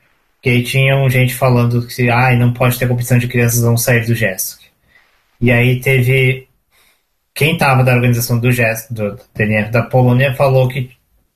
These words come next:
comentou que, na verdade, isso era tudo fachada, que, na verdade, é tudo gente conservadora do novo governo que quer acabar com qualquer coisa que tenha algum dedinho ocidental.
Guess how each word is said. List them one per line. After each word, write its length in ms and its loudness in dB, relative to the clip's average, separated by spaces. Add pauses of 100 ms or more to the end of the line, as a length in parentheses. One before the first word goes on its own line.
(120)
comentou 480 2
que, 80 -4
na 140 2
verdade, 580 0 (280)
isso 220 0
era 140 2
tudo 560 -2
fachada, 560 0
que, 80 -6
na 100 0
verdade, 560 0
é 100 2
tudo 260 -2
gente 200 0
conservadora 880 2
do 120 0
novo 240 -2
governo 640 0
que 140 -14
quer 280 0
acabar 560 0
com 80 -4
qualquer 300 -4
coisa 260 0
que 80 -12
tenha 420 -2 (1040)
algum 380 2
dedinho 360 2
ocidental. 720 -2